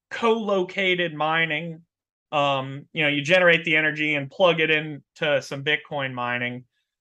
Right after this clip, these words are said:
uh, miners. Um, we're gonna actually fully integrate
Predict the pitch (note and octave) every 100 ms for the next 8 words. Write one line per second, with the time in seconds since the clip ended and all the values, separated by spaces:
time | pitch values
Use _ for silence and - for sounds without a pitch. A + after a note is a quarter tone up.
0 | _ - B2+ B2+ C3 A#2+ B2+ B2+ B2 -
1 | - _ _ _ D3 C#3+ C3+ C3 C3 C3
2 | C3 C#3 _ F#3 G#3+ G#3 F#3+ F#3+ F#3 G3
3 | F3+ E3+ D#3+ - - B3 B3 A#3+ A3 F#3+
4 | F#3 F#3 G3 F3 D3 C#3 C3+ C#3